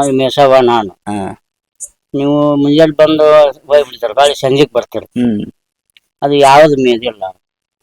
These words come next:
Speaker 1: ಯಾವ್ದಕ್ಕೆ ಏನಾಗೈತಿ,
Speaker 2: ಹ್ಮ್.
Speaker 1: ಏನ್ ಜ್ವರ ಬಂದತ್ತೋ, ಏನಾಗೈತಿ, ಅದು ಎಲ್ಲ ನನಗ್ ಗೊತ್ತು.
Speaker 2: ಹ್ಮ್.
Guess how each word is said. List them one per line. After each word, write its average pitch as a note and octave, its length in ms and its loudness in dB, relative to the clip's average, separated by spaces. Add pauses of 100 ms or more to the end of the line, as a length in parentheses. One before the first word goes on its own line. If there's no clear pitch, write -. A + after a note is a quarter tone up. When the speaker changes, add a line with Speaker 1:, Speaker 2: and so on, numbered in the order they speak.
(160)
Speaker 1:
ಯಾವ್ದಕ್ಕೆ C3 420 0
ಏನಾಗೈತಿ, G2+ 680 -4
Speaker 2:
ಹ್ಮ್. A#2 400 -18 (100)
Speaker 1:
ಏನ್ D3+ 160 -2
ಜ್ವರ A2+ 220 0
ಬಂದತ್ತೋ, G#2 560 -12 (760)
ಏನಾಗೈತಿ, A2+ 800 -8 (920)
ಅದು C3+ 200 -2
ಎಲ್ಲ C3 220 0
ನನಗ್ A#2+ 400 -4
ಗೊತ್ತು. - 320 -20
Speaker 2:
ಹ್ಮ್. G2 540 -12